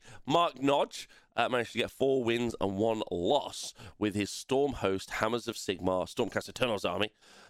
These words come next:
uh, and he had a Knight Draconis, he had four Storm Drake Guard, two Storm Drake Guard, two more Storm Drake Guard, and then two more Storm Drake Guard,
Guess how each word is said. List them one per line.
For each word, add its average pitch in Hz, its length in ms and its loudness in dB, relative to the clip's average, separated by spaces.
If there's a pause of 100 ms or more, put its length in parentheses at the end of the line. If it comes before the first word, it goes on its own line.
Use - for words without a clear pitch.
(140)
uh, 104 280 0
and 110 140 0
he 113 160 -2
had 107 180 0
a 98 60 -8
Knight 110 240 0
Draconis, 87 600 -4 (360)
he 98 80 -4
had 92 300 -2
four 123 220 0
Storm 98 200 -2
Drake 87 200 -2
Guard, 85 200 -2
two 117 140 -2
Storm 98 200 -2
Drake 85 180 -2
Guard, 82 280 -4 (100)
two 127 140 -4
more 123 140 0
Storm 90 220 -4
Drake 80 160 -4
Guard, 76 200 -6 (320)
and 92 100 -2
then 82 140 -4
two 98 200 -2
more 85 180 0
Storm 80 220 -4
Drake 82 200 -6
Guard, - 260 -8